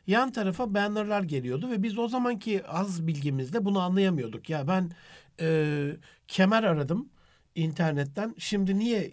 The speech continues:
kemerci bilmem ne şirketin reklamı geliyor buraya? E, bilgilerimiz satılmış oraya.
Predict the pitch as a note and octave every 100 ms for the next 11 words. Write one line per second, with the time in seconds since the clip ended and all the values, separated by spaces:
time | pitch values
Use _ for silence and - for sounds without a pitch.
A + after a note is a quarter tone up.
0 | - - E3+ F3 F3 E3 D#3+ E3 E3+ F3+
1 | F3 E3+ - D#3+ E3+ D3 D#3 D#3 D#3 D#3+
2 | C#3+ C3+ C3 B2+ C3+ A#2+ A#2 - - -
3 | E3+ A3 G#3 A3+ F#3+ G3+ C4 A#3+ A3 A#3+
4 | A3+ F3 C#3 A#2+